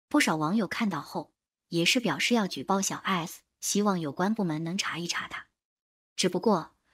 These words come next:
小 S 在这个节点都赶来内地了，那就足以说明她根本是不怕的，否则真要是被抽检，那不是主动送上门去了吗？而昨天，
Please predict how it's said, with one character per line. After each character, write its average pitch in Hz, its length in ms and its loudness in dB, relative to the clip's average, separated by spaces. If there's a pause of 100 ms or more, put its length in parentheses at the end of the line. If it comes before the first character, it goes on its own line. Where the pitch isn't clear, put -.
(100)
小 185 200 4
S 262 340 4
在 254 100 2
这 247 120 2
个 190 100 0
节 160 200 0
点 156 200 -2
都 160 120 -6
赶 147 160 -4
来 151 140 -4
内 202 180 2
地 185 160 -2
了， - 180 -12 (760)
那 262 140 6
就 247 140 4
足 180 220 -2
以 226 120 4
说 151 200 0
明 147 280 -4 (380)
她 - 120 -4
根 190 160 2
本 175 140 -2
是 - 160 2
不 147 120 -6
怕 175 240 -2
的， - 180 -16 (380)
否 160 200 2
则 170 160 0
真 220 200 4
要 247 160 6
是 185 120 0
被 170 120 -4
抽 170 240 -2
检， - 220 -10 (420)
那 254 120 6
不 180 120 0
是 247 160 0
主 156 180 -4
动 180 160 -2
送 214 180 2
上 202 160 0
门 143 160 -2
去 - 180 -4
了 151 100 -4
吗？ - 160 -12 (640)
而 185 180 2
昨 165 220 0
天， 202 360 -2